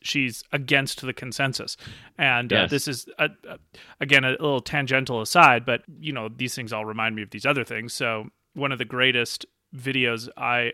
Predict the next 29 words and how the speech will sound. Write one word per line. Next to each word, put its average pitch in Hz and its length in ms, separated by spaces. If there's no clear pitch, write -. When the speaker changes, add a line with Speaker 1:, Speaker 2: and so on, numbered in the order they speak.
Speaker 1:
have 120 200
ever 113 360
seen 147 500
<laughs> - 60
in 208 120
my 143 100
life 131 420
is - 120
Christopher 147 420
Hitchens 131 600
defending 127 460
free 123 220
speech 139 460
at 117 80
the 127 80
University 120 360
of 104 60
Toronto, 131 400
circa 120 380
two - 140
thousand 120 340
six, 143 240
I 147 60
think. 165 220
He's 131 140
just - 220
got 113 160
this, - 240
uh, 131 180